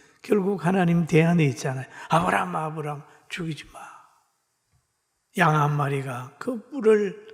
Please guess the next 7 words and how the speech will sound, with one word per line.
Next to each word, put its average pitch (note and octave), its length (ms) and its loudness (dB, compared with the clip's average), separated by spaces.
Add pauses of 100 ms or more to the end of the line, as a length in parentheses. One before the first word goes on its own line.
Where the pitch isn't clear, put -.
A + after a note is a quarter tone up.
(340)
자랑하는데 C#3 680 -4
그게 G3 180 0
나무에 G3 500 4
걸려가지고 D#3+ 880 0 (160)
있는 D3+ 300 0
그걸 C#3+ 400 -4 (520)
갖다가 B2+ 600 -10